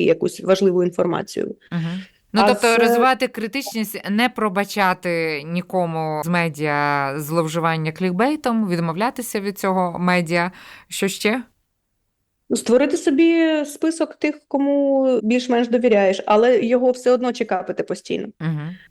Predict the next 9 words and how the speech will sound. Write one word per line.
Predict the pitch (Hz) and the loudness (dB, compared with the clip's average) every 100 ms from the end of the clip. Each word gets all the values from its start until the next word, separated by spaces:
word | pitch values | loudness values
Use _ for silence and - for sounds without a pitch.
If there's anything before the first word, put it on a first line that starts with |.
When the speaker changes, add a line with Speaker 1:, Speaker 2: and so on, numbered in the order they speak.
| - | 0
Speaker 1:
Тому | 202 214 | 4 4
що, | 220 233 233 220 | 2 2 4 4
ну, | 233 240 | 2 2
не | 220 | 4
буває, | 240 240 277 226 208 - - _ - | 4 4 4 4 2 0 -8 _ 2
медіа — | 214 403 311 262 220 | 4 4 4 4 2
це | - 262 269 | 2 4 4
не | 247 254 247 240 - | 2 0 0 0 -4
суб'єкт, | - 208 190 254 185 - - | -4 0 2 4 2 -2 -16